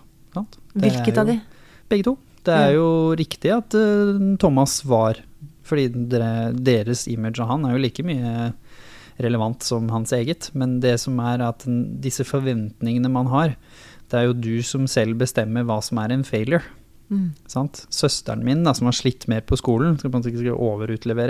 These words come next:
Speaker 1: henne, men hun slitt litt mer på skolen, av naturlige årsaker. Som gjorde at hvis hun fikk en toer eller treer i det faget hun sleit mest med, så var jo det hallelujastemning og kake,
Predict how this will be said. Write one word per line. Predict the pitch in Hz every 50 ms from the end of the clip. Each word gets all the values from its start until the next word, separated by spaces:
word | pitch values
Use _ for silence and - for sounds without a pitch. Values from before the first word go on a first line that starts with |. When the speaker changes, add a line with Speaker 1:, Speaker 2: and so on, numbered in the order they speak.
| 131 127
Speaker 1:
henne, | 127 170 185
men | 160 147 147
hun | 147 147 147
slitt | 139 - - 147 135 135 -
litt | 131 117
mer | 113 107
på | 117 - -
skolen, | - - - -
av | - 185 190 190 180 175
naturlige | 170 185 196 - - 107 107 113 -
årsaker. | - - - - - - - - - - - - - - - - - - - - -
Som | - - 156
gjorde | 156 139 120 110 113
at | 110
hvis | 127 131 120 - -
hun | - 127 123 135 139
fikk | 135 - 123 117 - - - - - - 131
en | 120 120 120 120 120 117 117 117 120 120 120 120 120
toer | - - 127 117 117 123 123
eller | 123 120 123 120
treer | - - 113 110 110 117 123 -
i | -
det | 120 120 113
faget | - 120 107 104 110 113
hun | 120 123
sleit | - - 110 120 - -
mest | 117 107 - - - -
med, | 180 147
så | - - 160 156
var | 160 120
jo | 113
det | 110 117 110
hallelujastemning | 107 113 110 117 117 110 110 107 110 110 - - 117 113 110 113 117 113
og | 113 117
kake, | - 120 - - - -